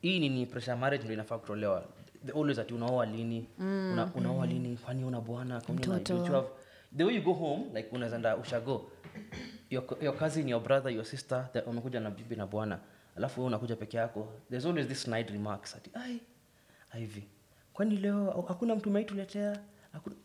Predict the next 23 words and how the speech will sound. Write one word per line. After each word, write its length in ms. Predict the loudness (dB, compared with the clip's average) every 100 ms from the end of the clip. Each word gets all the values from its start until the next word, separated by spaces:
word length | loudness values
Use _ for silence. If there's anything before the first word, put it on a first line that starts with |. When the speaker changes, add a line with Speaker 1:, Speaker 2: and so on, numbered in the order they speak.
| -2
Speaker 1:
there's 180 | -2 0
always 220 | 2 2 2
that 140 | 0
societal 480 | -2 0 2 2 -4
pressure. 360 | -4 -2 0 0
Na 160 | -2
ka 140 | 4 2
uko 180 | 4
ready? 360 | 0 0 -2 -6 -12 -20 -20 -16 -8 -6 -6 -4 2
Speaker 3:
I'm 100 | 4
triggered 360 | 4 2 2
because, 300 | 4 2 2 -2 -10
because 340 | 2 4 4
that 340 | 2 -2 -4 -8 0
is 440 | 2 2 -2 0
my 200 | 2 2
story 360 | 2 2 4 4
at 100 | 2
the 80 |
moment, 400 | 2 2 4 2
and 120 | 2 0
I'm 100 | 2
like 340 | 2 0 -4